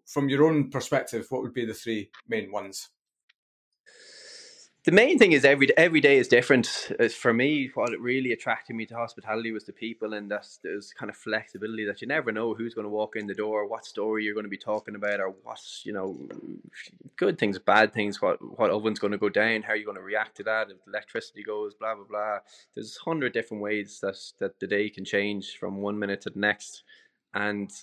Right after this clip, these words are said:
Speaker 2: you'd never get that if you're working in insurance or in an office job or in a doctor's surgery or anything like that, you know. I just absolutely love that. I also think hospitality, even if,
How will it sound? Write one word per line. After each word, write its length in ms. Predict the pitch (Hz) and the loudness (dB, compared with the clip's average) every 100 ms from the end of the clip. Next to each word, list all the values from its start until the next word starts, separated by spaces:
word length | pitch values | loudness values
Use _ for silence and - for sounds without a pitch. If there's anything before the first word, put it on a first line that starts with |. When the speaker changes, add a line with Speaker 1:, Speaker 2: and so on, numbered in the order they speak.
| - | -8
Speaker 2:
you'd 280 | 110 107 113 | -2 -2 0
never 300 | 123 117 107 | 0 2 2
get 220 | 104 - | 2 0
that 160 | 107 | -2
if 120 | 104 - | -2 -4
you're 140 | 98 | -4
working 280 | 104 - 98 | -6 -8 -12
in 140 | 95 | -10
insurance 560 | 95 95 101 98 98 98 | -10 -4 -2 -2 -6 -6
or 160 | 92 | -6
in 140 | 95 95 | -6 -10
an 140 | 95 | -10
office 260 | 101 - 95 | -10 -10 -10
job 380 | - 95 95 95 | -4 -2 -2 -2
or 320 | 92 92 92 | -2 -2 -4
in 80 | 92 | -6
a 80 | 92 | -4
doctor's 420 | 104 - 98 - | -4 -4 -6 -4
surgery 400 | 101 98 98 95 | -4 -4 -4 -4
or 80 | 98 | -6
anything 280 | 101 98 | -8 -12
like 140 | 95 95 | -12 -4
that, 260 | 98 101 | -4 -4
you 40 | 98 | -10
know. 240 | 95 98 - | -14 -12 -6
I 100 | 107 | -4
just 220 | 113 101 - | -4 -4 -6
absolutely 400 | 101 98 90 92 | -6 -4 -4 -2
love 260 | 101 104 | -2 0
that. 240 | 101 95 - - - - - _ - | 0 0 -4 -16 -20 -20 -20 _ 2
I 80 | 110 | 6
also 300 | 127 120 113 | 6 4 -2
think 240 | 117 107 | -6 -4
hospitality, 580 | 113 110 - 110 107 101 110 | -4 -6 -6 -4 -4 -4 -8
even 220 | 113 | -6
if, 120 | 107 | -8